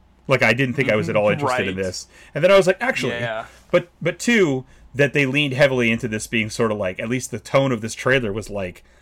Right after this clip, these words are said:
Speaker 1: "This is a Flash, I mean, Batman, Keaton Batman <laughs> movie." Like, it leaned
Speaker 2: Yeah,
Speaker 1: way into that.
Speaker 2: curious about that. It sure
Speaker 1: And I
Speaker 2: did.
Speaker 1: I think it's a MacGuffin because we, th-, we know Affleck's involved and we know there's a lot of other stuff going on. And I think they're taking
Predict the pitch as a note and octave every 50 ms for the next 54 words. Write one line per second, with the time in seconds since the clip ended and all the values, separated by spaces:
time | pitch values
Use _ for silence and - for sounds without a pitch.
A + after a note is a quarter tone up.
0 | _ _ _ - D3 D3 - A#3 G#3 G#3+ F3+ - D#3 C#3 C3 B2+ - - C#3 C#3+
1 | B2+ A2 A2 A#2 A2+ - A#2 A2 G#2+ G#2 G2+ G2+ G#2 G#2 - _ _ - - -
2 | F#3 - - A2+ A#2 A2+ A2+ A#2+ C#3 C#3 - - - B2 - - - - - A#2
3 | A#2 _ _ - - - - - - - - _ _ - - - - - D#3+ E3
4 | D#3+ - - - - - - F#3+ A#3+ A3+ F#3+ G3 F#3+ E3+ C#3+ D3+ E3 - - F3+
5 | F3+ F3+ - - - - D3 C3 D3+ B2 A2+ G#2+ F#2+ F#3+ F#3+ G3 G3+ F#3+ D#3 C#3+
6 | C3+ B2+ _ - C#3 - B2+ B2 A#2+ A2+ _ A#2+ A#2+ A#2 A#2 A#2 A#2 A2 - -
7 | B2+ B2 C3+ C3 - - - D#3+ E3 E3 D#3+ D#3+ D#3+ E3 D3 B2+ A#2+ A#2+ A#2 A#2+
8 | A#2 - _ _ _ _ _ _ - D#3+ D3 - G3 G#3 - G#3 - G3 E3 C#3
9 | A#2+ A#2+ C#3 B2+ - A2+ F#2+ F2+ G2+ - C3+ A2 A2 A#2 A2 G#2 D#3 C3+ B2+ B2+
10 | B2+ A2+ G2 G#2 A2 A2 - A#2+ A2 - - A2+ G#2 F#2+ G2+ G2+ G2+ G2+ F#2+ G#2
11 | G2+ G2 G2 G2+ G2+ G#2 G2+ G2 F#2 F#2 G2+ G2 F#2+ F#2+ G2 F#2+ G2+ G2+ A#2 -
12 | - G#2+ F2+ - - F#2 F2+ F2 F2 F2 F2+ F#2 F#2 G2+ G#2 - C#3+ D3 D3 C#3+
13 | - _ - - - - - - - B2 B2+ A#2 - - D3 C#3+ C3+ - C3+ A#2
14 | G#2+ G#2